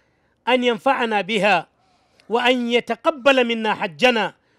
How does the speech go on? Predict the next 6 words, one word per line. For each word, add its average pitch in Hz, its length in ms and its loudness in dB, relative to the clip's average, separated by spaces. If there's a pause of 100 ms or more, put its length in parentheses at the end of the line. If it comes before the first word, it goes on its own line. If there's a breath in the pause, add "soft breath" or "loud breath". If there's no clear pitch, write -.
(140)
وأن 247 240 2
يجعله 226 460 0
حجا 262 360 -2
مبرورا 208 760 0 (360 soft breath)
وسعيا 262 400 2
مشكورا 226 760 -2